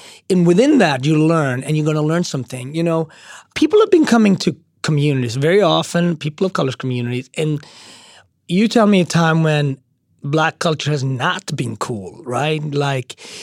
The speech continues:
you look at Dapper Dan, and then you look at all the fashion houses, but it took forty years for Dapper Dan to get the Gucci contract, right? And it wasn't like people wasn't interested in urban clothing, right? So,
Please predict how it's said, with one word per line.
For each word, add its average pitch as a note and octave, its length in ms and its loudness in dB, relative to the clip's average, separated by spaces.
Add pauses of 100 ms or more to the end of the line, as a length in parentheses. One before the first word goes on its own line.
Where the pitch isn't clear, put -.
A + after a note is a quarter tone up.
(160)
you D3+ 60 0
look E3 180 2
at C3 200 -2
Dapper E3+ 320 0
Dan, D#3 720 0
and C#3+ 220 -4
then D#3 160 0
you D3+ 80 0
look D3 220 -2
at D3 100 0
all C#3+ 180 0
the D3 140 0
fashion F3+ 400 -2
houses, B2+ 600 -6 (500)
but D#3 140 0
it D#3 160 0
took - 180 -4
forty F3+ 400 0
years G#3 400 2
for D#3+ 100 -4
Dapper C3+ 320 -2
Dan B2+ 420 -4
to C3 240 -6 (320)
get C#3 160 -6
the D3 80 -8
Gucci B2+ 360 -8
contract, B2 600 -8
right? E3+ 380 -4 (320)
And E3 100 2
it D#3+ 40 2
wasn't F#3 380 4
like C#3+ 200 2
people E3+ 280 2
wasn't D3+ 320 4
interested C#3+ 420 0
in C3 140 -2
urban D3 300 2
clothing, D#3 560 -2
right? D3 240 -2
So, E3 180 0